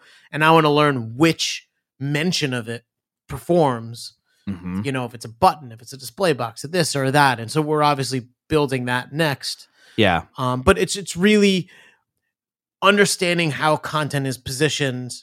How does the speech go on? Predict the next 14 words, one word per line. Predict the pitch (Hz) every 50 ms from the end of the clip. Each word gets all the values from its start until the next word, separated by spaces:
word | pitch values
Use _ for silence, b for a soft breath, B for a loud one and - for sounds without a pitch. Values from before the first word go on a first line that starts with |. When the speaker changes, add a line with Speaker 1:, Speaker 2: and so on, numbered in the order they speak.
| _ _ -
Speaker 1:
and | 139 135
then, | 131
like, | 131 131 127 127 -
how | - - 143 143
that | 139 139 - _ -
type | - - 151 147 139 -
of | 135 127 -
person | - 131 143 139 127 - 139
that | 131 120 113 120
visits | 139 135 131 127 - -
the | 113
page | - - 143 143 127 117 117
will | 117 120
act. | 120 117 117 113 -